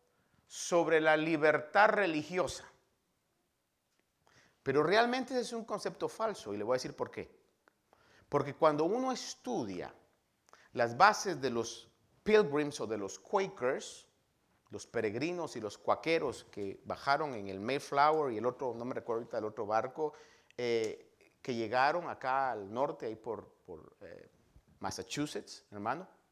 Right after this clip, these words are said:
Ellos no venían buscando libertad religiosa, sino venían buscando libertad cristiana. Eso es lo que venían buscando ellos,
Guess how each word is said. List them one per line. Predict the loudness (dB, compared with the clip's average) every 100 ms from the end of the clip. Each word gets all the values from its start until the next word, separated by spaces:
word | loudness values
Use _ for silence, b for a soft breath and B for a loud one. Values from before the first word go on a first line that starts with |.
| _ b b b b b 2
Ellos | 4 6
no | 6
venían | 4 4 0 0
buscando | -2 -6 -2 -4 0 -4 -4 -2
libertad | 0 2 2 2 2 2
religiosa, | 2 -2 -6 0 0 0 -8 -12 b b b
sino | -8 -4 0
venían | 0 0 -2 -2 -2
buscando | -6 -4 -2 0 0 -2 -2 -12 _ _ _ _ _ _ _ _
libertad | -2 2 4 4 4 4 4 0
cristiana. | -4 -4 -6 -10 0 4 4 2 -2 -10 -20 _ _ -20 -20 -20 _ _ _ _ _ _ _ _ _ _ _ _ _ _ _ _ _
Eso | 0
es | 2
lo |
que | 4
venían | 4 4 2 0
buscando | -2 -2 2 2
ellos, | 0 -4